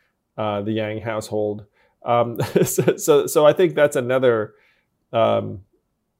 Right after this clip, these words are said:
yellow flag for someone when, like, you look over at your loved one, uh, or they look at you and you're both just heads down.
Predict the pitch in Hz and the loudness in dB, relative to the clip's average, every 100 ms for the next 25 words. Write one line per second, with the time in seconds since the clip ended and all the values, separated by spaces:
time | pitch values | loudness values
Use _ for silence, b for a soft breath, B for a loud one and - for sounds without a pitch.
0 | _ - 117 131 127 110 123 113 110 107 | _ -2 4 6 6 4 2 4 4 2
1 | 107 113 110 117 110 104 104 104 107 107 | -4 -8 -6 -6 -6 -6 -8 -8 -8 -6
2 | 107 107 110 107 110 117 110 110 104 107 | -8 -6 -8 -6 -6 -4 -4 -2 -4 -2
3 | 104 110 107 107 101 104 - 113 - 120 | -2 -2 -4 -10 -10 -12 -10 -8 -4 -2
4 | 113 117 110 110 101 120 113 101 101 107 | 0 0 -2 -6 -6 -4 -4 -4 -4 -4
5 | 104 110 107 113 104 104 107 107 | -4 -8 -6 -6 -6 -6 -8 -10